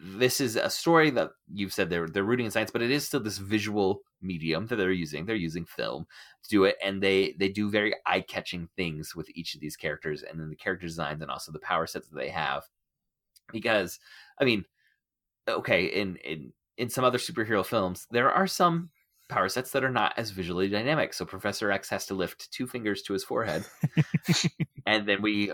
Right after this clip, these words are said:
Speaker 1: we assume he is doing something. Uh, <laughs> in this, you've got Go-Go skating around in crazy ways, and you see, um, Honey Lemon,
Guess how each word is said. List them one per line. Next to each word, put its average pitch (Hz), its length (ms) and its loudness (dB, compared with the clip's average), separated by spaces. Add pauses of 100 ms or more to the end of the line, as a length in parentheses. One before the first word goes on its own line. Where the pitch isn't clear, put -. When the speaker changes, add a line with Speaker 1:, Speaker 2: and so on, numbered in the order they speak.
Speaker 1:
we 104 180 2
assume 104 480 2
he 110 100 0
is 95 120 2
doing 92 200 -2
something. 64 340 -10 (340)
Uh, - 160 6 (260)
<laughs> - 260 -2
in 165 140 4
this, 175 380 6 (260)
you've 131 160 2
got 117 340 2
Go-Go 123 400 6
skating 113 500 2
around 92 500 2 (260)
in 98 180 0
crazy 101 500 2
ways, 90 520 4 (100)
and 90 340 0
you 98 280 0
see, 98 640 2
um, 76 420 0 (200)
Honey 120 260 0
Lemon, 104 420 2